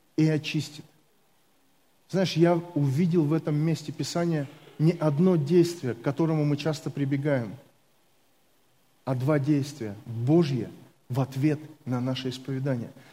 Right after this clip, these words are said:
Когда ты каешься перед Богом в своих грехах, да, ты уже не виновен, ты не пойдёшь в ад за этот грех. Он не утащит тебя в ад.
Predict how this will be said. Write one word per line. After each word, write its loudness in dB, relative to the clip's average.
Когда 2
ты -2
каешься -2
перед 0
Богом 0
в -6
своих 0
грехах, 0
да, 4
ты 2
уже 4
не 4
виновен, 2
ты 0
не 2
пойдёшь -2
в -2
ад 0
за -2
этот -6
грех. -4
Он 2
не 4
утащит 0
тебя -8
в -10
ад. -18